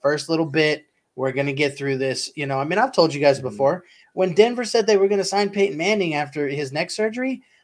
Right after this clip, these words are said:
Speaker 1: I, I, I honestly wasn't too thrilled about it. I was like, "Who knows what he's gonna be able to do?"
Speaker 2: Yeah.
Speaker 1: But he made a believer out of me, and now, shit, I'd run through a wall for that guy.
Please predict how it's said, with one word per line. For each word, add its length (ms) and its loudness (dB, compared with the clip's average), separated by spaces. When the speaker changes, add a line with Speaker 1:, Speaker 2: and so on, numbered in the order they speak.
Speaker 1:
I, 160 6
I, 440 6
I 60 4
honestly 420 2
wasn't 360 4
too 180 -4
thrilled 340 6
about 280 2
it. 60 -4
I 80 2
was 160 -4
like, 260 0
"Who 200 0
knows 400 4
what 140 4
he's 160 -2
gonna 160 0
be 180 -4
able 160 -2
to 100 -2
do?" 400 -2
Speaker 2:
Yeah. 260 -14
Speaker 1:
But 140 2
he 140 -4
made 220 6
a 40 8
believer 480 4
out 200 8
of 60 0
me, 220 0
and 100 0
now, 340 4
shit, 280 4
I'd 180 0
run 200 0
through 160 0
a 60 2
wall 220 10
for 120 -4
that 260 2
guy. 240 -2